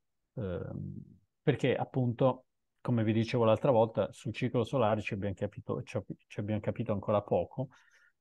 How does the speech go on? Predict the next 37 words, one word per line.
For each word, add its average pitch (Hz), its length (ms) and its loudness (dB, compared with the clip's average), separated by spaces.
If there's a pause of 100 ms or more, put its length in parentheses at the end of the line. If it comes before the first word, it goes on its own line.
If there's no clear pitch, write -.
(160)
e, 107 480 0
eh, 101 60 2
vedere 123 320 6
per 123 120 4
esempio 113 340 2
che, - 360 -4
come 123 220 2
è 107 40 2
fatto - 320 0
il, 113 160 0
veramente 117 460 2
il 107 80 0
nucleo 113 300 0
del 127 180 2
Sole 101 680 0
sicuramente 104 600 -4
sarebbe 90 360 -2
una 90 160 -4
cosa, 85 680 -4 (500)
eh, 76 420 -6 (720)
molto 92 300 -6
molto 80 760 -4
interessante, 82 1040 -12
quindi 87 380 -8
ci - 120 -18
potrebbe 90 360 -6
dare 87 260 -4
delle 85 220 -6
informazioni 87 560 -8
molto 87 420 -6
utili 82 320 -10
per - 160 -12
capire 87 300 -8
meglio 82 300 -8
il - 60 -10
ciclo - 300 -14
solare. - 420 -12